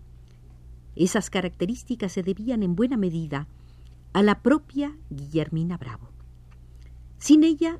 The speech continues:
Ballet Nacional no hubiera sido lo que es, aunque nunca hubiera logrado su identidad si Guillermina Bravo hubiera querido que Ballet Nacional y ella fueran una misma cosa. Ballet Nacional llegó a ser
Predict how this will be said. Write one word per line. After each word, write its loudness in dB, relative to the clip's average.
Ballet -2
Nacional -2
no -2
hubiera -4
sido -6
lo -4
que -6
es, -16
aunque 2
nunca 0
hubiera -2
logrado -6
su 2
identidad 2
si -4
Guillermina 0
Bravo 0
hubiera 0
querido -2
que -6
Ballet -6
Nacional -4
y 2
ella -2
fueran -4
una -6
misma -10
cosa. -18
Ballet -2
Nacional -2
llegó 0
a -4
ser -4